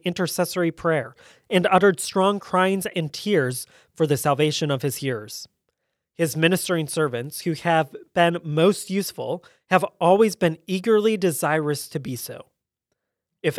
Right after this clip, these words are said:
any minister can be satisfied without conversions, he shall have no conversions.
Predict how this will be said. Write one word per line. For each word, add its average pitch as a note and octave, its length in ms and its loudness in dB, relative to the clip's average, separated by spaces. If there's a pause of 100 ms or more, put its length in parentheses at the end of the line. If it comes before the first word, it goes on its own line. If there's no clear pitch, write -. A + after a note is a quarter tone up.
(120)
any D3+ 200 2
minister C#3 540 0
can D#3 180 -6
be C#3+ 120 -2
satisfied D#3+ 680 0
without D#3+ 500 -2
conversions, C#3+ 680 -6 (300)
he F3 260 0
shall D#3+ 240 2
have C#3 400 -2
no C#3 240 0
conversions. C3 800 -10